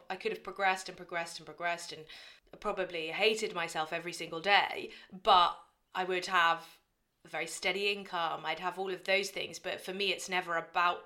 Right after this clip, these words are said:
that. Yes, it's important to be secure and to be, uh, safe and be healthy, but there's also so much to be said for the health of your brain and the health of your heart, and nothing else fulfills that.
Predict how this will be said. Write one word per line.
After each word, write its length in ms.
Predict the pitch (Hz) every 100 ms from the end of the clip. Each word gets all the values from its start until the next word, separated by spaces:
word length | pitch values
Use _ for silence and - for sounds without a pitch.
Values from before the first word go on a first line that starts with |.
| - -
that. 300 | 190 294 311 - -
Yes, 260 | - 214 214
it's 140 | 214
important 380 | 190 185 190 175
to 80 | 175
be 140 | 180 175
secure 480 | - - 196 175
and 140 | 156 156
to 80 | -
be, 280 | 156 156 - -
uh, 240 | - - -
safe 420 | - 220 180 -
and 80 | 175
be 140 | -
healthy, 640 | - 202 202 - - - - - - - _ -
but 460 | - 170 - - - - _ _
there's 240 | 208 185 190
also 320 | 185 - 170
so 240 | 170 175
much 220 | 170 -
to 80 | -
be 80 | 165
said 220 | 165 170
for 220 | - 165 160
the 120 | 165
health 400 | - 170 165 165
of 120 | 156
your 120 | 160
brain 400 | 156 175 165 156
and 100 | 151
the 60 | 151
health 240 | 170 170
of 80 | 160
your 120 | 156
heart, 440 | 156 165 175 247 -
and 300 | 180 170 170
nothing 460 | 185 165 - 147 151
else 340 | 113 - -
fulfills 580 | - 165 - 165 - -
that. 260 | 82 -